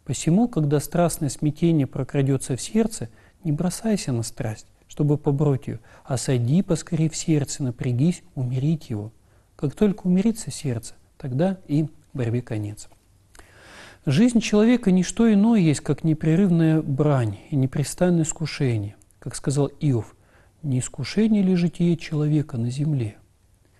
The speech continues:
Искушение вызывает борьбу, и вот брань. По причине сей-то брани должно тебе всегда бодрствовать и всяким хранением блюсти сердце своё – и надзирать над ним, чтоб оно было мирно упокоено. Когда подымется в душе твоей какое-либо смутительное движение,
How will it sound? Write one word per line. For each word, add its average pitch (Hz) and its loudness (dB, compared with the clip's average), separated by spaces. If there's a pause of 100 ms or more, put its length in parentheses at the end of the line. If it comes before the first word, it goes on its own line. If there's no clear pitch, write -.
(500)
Искушение 226 2
вызывает 190 4
борьбу, 160 2 (540)
и 147 -4
вот 160 -2
брань. 107 -4 (880)
По 156 -6
причине 190 2
сей-то 190 0
брани 185 4
должно 151 4
тебе 147 2
всегда 151 2
бодрствовать 147 0
и 123 -8
всяким 151 0
хранением 156 2
блюсти 131 -2
сердце 160 0
своё – 104 -6 (320)
и 156 -6
надзирать 139 2
над 131 -2
ним, 110 -2
чтоб - -10
оно 135 2
было 127 0
мирно 151 2
упокоено. 113 -8 (800)
Когда 147 2
подымется 208 4
в - -8
душе 202 2
твоей 160 2
какое-либо 151 2
смутительное 143 0
движение, 135 2